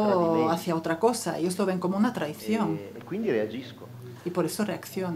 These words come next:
Speaker 1: Molti giovani
Speaker 2: Muchos
Speaker 1: sono
Speaker 2: jóvenes
Speaker 1: dall'altra parte.
Speaker 2: se encuentran en el otro lado,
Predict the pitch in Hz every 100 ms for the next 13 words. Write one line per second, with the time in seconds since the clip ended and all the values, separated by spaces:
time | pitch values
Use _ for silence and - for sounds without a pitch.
0 | 147 226 226 127 139 185 156 120 - -
1 | 180 226 208 - 208 208 226 - - -
2 | - 160 - - - 185 170 180 175 196
3 | 190 180 170 165 165 170 202 247 147